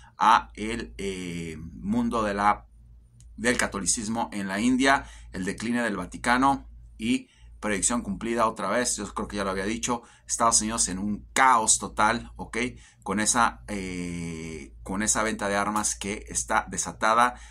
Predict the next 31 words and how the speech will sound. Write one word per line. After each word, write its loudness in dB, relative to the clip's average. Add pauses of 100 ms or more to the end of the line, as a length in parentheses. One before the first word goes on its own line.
(180)
sin, 2
am, 0 (140)
eh, -18 (720)
sin 4
poderla 4
parar 4 (200)
y -10
donde -4
todo -2
el -2
mundo -4
está -2
con -4
ese -2
consumo -4
de -6
armas -4
y -6
están -4
matándose -6
entre -10
ellos. -14 (320)
Muchas 0
gracias 4
por -8
su -4
apoyo, 2
muchas -4
gracias -4
por -8
sus, -6